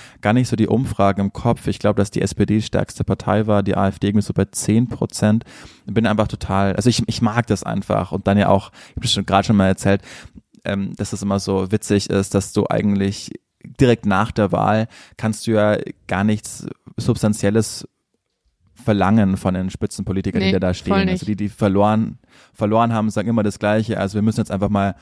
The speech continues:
Speaker 1: das ist eine Wahlschlappe, ganz klar. Wir müssen da in die Analyse gehen.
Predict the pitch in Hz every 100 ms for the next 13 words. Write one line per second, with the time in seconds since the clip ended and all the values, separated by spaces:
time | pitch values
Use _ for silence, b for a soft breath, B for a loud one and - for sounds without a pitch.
0 | b b b b _ - - 110 110 117
1 | 127 127 117 113 107 110 - 110 113 107
2 | 107 107 101 - 107 101 104 101 123 113
3 | 98 104 104